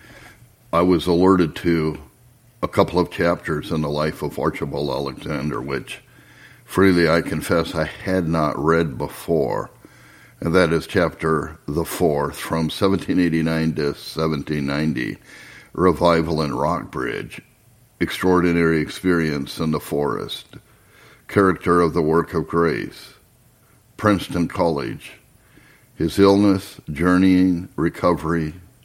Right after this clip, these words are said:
and progress. There is something of amiable, youthful simplicity in the confidence with which the returning company expected an immediate manifestation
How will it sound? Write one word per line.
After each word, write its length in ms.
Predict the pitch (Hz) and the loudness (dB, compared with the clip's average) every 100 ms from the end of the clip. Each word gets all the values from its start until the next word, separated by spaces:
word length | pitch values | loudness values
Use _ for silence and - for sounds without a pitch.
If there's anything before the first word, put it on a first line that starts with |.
| _ | _
and 140 | 85 78 | -6 -4
progress. 880 | 80 78 64 - 50 50 - - - _ - _ _ _ _ _ - - - _ - - | 0 0 0 -6 -8 -8 -8 -14 -20 _ -20 _ _ _ _ _ -20 -20 -20 _ -18 2
There 200 | 107 117 | 6 6
is 100 | 107 | 6
something 380 | 143 156 151 120 | 4 4 6 6
of 240 | 95 - - | 4 0 -2
amiable, 760 | 110 123 131 120 104 101 101 | 4 8 8 6 6 6 6
youthful 600 | 95 85 101 - - 98 98 | 4 4 4 2 -2 0 0
simplicity 1200 | - 101 85 - - 101 101 - 58 50 53 - _ - - - - - | 0 0 0 -2 -6 0 0 -2 -10 -8 -8 -12 _ -20 -20 -20 -16 2
in 140 | 107 | 4
the 120 | 104 | 4
confidence 800 | 98 117 117 113 110 107 95 - | 2 2 2 2 4 4 2 2
with 260 | 98 98 - | 2 2 4
which 300 | 101 - - | 4 4 0
the 120 | 92 | 2
returning 540 | 90 87 - 98 95 | 4 2 2 2 2
company 440 | 78 - 90 85 78 | 0 -4 -4 -2 -4
expected 600 | 64 - - 92 - 82 | -4 -8 -4 -4 0 -2
an 160 | 71 | 0
immediate 540 | 78 76 92 92 82 67 | 0 2 4 4 2 0
manifestation 1200 | 73 82 78 - - - 87 90 - - - 57 | -2 -2 -4 -10 -16 -2 2 2 0 -12 -10 -10